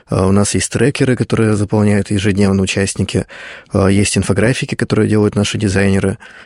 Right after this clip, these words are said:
с описанием этих книг, а, с краткой информацией. И мы их самостоятельно разрабатываем. Костя проводит тесты, а, там скидывает, а, конкретное толкование.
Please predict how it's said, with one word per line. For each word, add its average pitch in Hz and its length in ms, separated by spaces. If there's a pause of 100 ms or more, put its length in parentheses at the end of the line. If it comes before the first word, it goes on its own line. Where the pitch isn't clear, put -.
с - 180
описанием 98 480
этих - 160
книг, - 380 (260)
а, 98 220
с - 80
краткой 98 340
информацией. 95 680 (260)
И 104 160
мы 104 140
их 90 60
самостоятельно 95 520
разрабатываем. 95 640
Костя - 320
проводит 95 400 (240)
тесты, 113 500 (300)
а, 101 220 (320)
там 92 340
скидывает, 101 680
а, 95 220
конкретное 101 440
толкование. 107 800